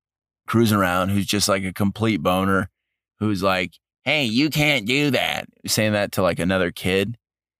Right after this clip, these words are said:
you might wanna just take the kid aside and be like, "Hey, Darren, can I have a word with you?" And then the kid's gonna obviously be pretty surprised to be like,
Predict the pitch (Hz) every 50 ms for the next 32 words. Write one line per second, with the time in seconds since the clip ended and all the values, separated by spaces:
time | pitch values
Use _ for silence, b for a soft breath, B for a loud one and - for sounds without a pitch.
0 | _ _ _ _ _ _ _ _ _ _ _ _ _ - - 147 147 147 143 147
1 | 143 165 175 - 170 170 165 160 135 104 - 107 90 - - _ _ _ _ _
2 | _ _ _ _ _ _ _ _ _ _ _ _ _ _ _ _ _ _ _ _
3 | - - 120 110 104 - - - 107 - - 107 98 98 95 - - 98 - 90
4 | 85 95 98 95 98 98 95 98 95 92 92 85 - - _ _ _ _ _ _
5 | _ _ _ _ _ _ _ _ _ _ _ _ _ _ _ _ _ _ _ _
6 | _ _ - 113 113 95 110 104 107 110 110 101 - 117 117 127 123 104 92 95
7 | 98 98 98 101 98 - - 117 113 120 113 - - 87 95 98 95 92 - -
8 | - 92 92 - - - 95 90 60 67 85 85 82 80 - - 78 78 - 78
9 | 73 67 - - _ _ _ _ _ _ _ _ - 117 98 90 82 - 85 85
10 | - 85 - 85 87 101 - - - 90 90 85 - -